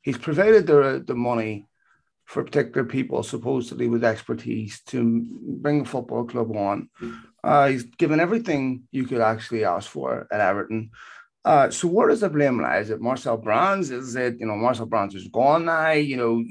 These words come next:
Rafa Benitez came in, he wasn't able to sign any players at the beginning. Uh, so, you know, of course, we all know his conflict with Liverpool, Everton fans that really took to him. Uh, who, where does the blame lie?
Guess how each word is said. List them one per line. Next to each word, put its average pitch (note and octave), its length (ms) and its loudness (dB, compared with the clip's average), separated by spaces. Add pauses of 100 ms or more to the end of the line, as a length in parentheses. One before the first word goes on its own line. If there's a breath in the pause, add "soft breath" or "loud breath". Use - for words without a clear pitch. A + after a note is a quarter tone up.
(120)
Rafa C#3+ 320 2
Benitez B2+ 460 -8
came C#3 180 -6
in, C3+ 140 0
he A#2+ 100 0
wasn't A#2+ 400 -4
able A#2+ 260 -2
to A2+ 80 -8
sign B2 240 2
any A#2+ 140 0
players A#2+ 280 -2
at - 60 -14
the A2 60 -20
beginning. A#2+ 600 0 (300 loud breath)
Uh, A#2+ 320 6
so, B2 320 -6
you C3 140 -4
know, A#2+ 100 2
of A#2 140 2
course, D#3 560 -2
we D3+ 160 4
all C3+ 160 2
know B2+ 300 0
his A#2+ 120 -4
conflict A#2+ 440 -6
with B2 80 -2
Liverpool, A#2 360 0
Everton A2+ 220 0
fans A#2 220 -2
that A2 80 -8
really A2+ 180 0
took C#3+ 280 -6
to C3+ 100 -2
him. C#3+ 280 0 (340 loud breath)
Uh, C#3+ 420 6 (380)
who, E3 160 2
where A#3+ 160 2
does D4+ 80 -2
the C#4 80 -2
blame A2 360 -2
lie? G#3 300 -2